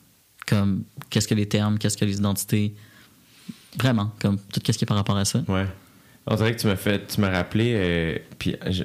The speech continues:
Speaker 2: une question que j'avais un peu plus tôt, euh,
Speaker 1: Vas-y.
Speaker 2: en fait, quelque chose que t'as dit qui m'a ému dans la vidéo, euh, que t'as fait avec Urbania.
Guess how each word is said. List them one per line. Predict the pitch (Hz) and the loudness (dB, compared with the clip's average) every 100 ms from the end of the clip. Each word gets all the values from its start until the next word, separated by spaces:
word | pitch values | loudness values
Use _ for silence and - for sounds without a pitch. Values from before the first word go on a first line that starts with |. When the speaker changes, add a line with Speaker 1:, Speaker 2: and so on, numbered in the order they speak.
| - | -2
Speaker 2:
une | 67 90 | -2 0
question | 92 - 117 | -2 0 0
que | |
j'avais | 101 85 | 2 0
un | 101 | 0
peu | - 90 | 0 -4
plus | - | -6
tôt, | - 110 113 107 | 0 2 2 2
euh, | 87 | 2
Speaker 1:
Vas-y. | 82 87 87 - - - - - | 0 0 -2 -8 -20 -20 -20 -4
Speaker 2:
en | 95 | 0
fait, | 117 - | 0 2
quelque | 107 | 0
chose | 143 139 | 2 2
que | 113 | 2
t'as | 98 | 2
dit | 95 120 | 2 0
qui | 107 | 2
m'a | 98 | 2
ému | 92 95 107 123 120 - - | 2 2 2 2 -2 -12 -6
dans | - | 0
la | 101 95 | 2 2
vidéo, | 95 95 101 107 117 | 2 2 4 2 2
euh, | 104 90 85 | 2 0 -2
que | 85 98 | -2 -2
t'as | 98 | 0
fait | 92 | 0
avec | 110 95 - | 0 0 0
Urbania. | 87 90 85 90 104 | 0 0 2 2 0